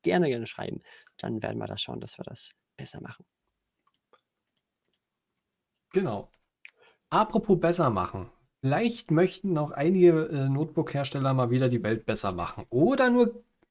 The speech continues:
Speaker 2: ziemlich interessantes Marketing betreiben. Ähm, Intel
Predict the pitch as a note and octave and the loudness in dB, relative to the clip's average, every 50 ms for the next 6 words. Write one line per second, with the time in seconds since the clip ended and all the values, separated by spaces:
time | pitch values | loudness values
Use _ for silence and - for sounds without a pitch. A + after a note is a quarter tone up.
0 | _ - - - - G3+ G3+ G3 - - F3 E3+ - F3 E3 - D#3 D#3 D#3+ C3+ | _ -6 -2 0 2 2 2 2 0 0 -2 0 0 0 0 0 -2 -2 -2 -4
1 | A#2 A2 G#2 G#2+ A2 - A#2 - A2 G#2+ G#2+ G#2 G2+ - - - F#2+ F#2 F#2+ G#2+ | -2 -2 -2 -2 -2 -4 -6 -6 -4 -4 -4 -6 -6 -8 -8 -8 -6 -6 -8 -10
2 | - _ _ _ _ _ _ _ _ _ _ _ _ _ _ _ _ _ - C3+ | -14 _ _ _ _ _ _ _ _ _ _ _ _ _ _ _ _ _ 0 2
3 | C3+ C3+ C3+ C3 C3+ C3+ - - - - E3+ A#3+ C#4 - - D#3+ B2+ A#2 G#2 | 4 6 6 4 4 2 -2 4 10 12 12 12 12 10 6 4 4 4 4